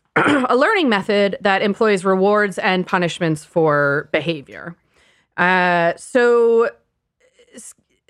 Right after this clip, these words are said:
Skinner was sort of like the anti-Freud, I guess you would say. He thought that looking at internal thoughts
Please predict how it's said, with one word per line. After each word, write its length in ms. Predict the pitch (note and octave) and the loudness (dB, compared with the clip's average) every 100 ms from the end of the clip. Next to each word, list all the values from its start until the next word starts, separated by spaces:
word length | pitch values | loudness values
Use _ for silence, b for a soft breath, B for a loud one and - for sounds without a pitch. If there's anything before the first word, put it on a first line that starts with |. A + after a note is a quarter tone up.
| _ | _
Skinner 680 | - - G4 C5 C5+ C5 - | -20 -2 2 2 2 0 -2
was 500 | A#3+ B3+ B3 A#3 - _ | 0 2 2 -2 -10 _
sort 200 | C#4 B3+ | -2 -2
of 120 | A#3 | 0
like 180 | G#3 - | -4 -2
the 180 | G#3 - | -4 -2
anti-Freud, 1000 | G3+ A3 C4 A#3 - G#3+ G#3 A3+ C4 B3+ | -2 0 -2 -4 -2 0 2 2 2 0
I 220 | A#3+ A#3 | -2 -2
guess 580 | B3 B3+ B3+ - - _ | 0 0 -2 -12 -20 _
you 120 | A#3+ | -4
would 140 | B3 A#3+ | -2 -2
say. 300 | - A#3+ A#3 | 0 0 0
He 160 | A#3 | -2
thought 400 | A3+ - G#3+ G#3+ - | -2 0 0 0 -2
that 220 | G3 F#3+ G3+ | -2 -2 -2
looking 320 | F#3+ G#3+ F#3 | -2 0 -2
at 100 | F3 | -2
internal 500 | F3+ F#3 F#3+ G3 F#3+ | 0 0 0 0 0
thoughts 500 | - E3+ E3 - - | 0 0 0 -4 -16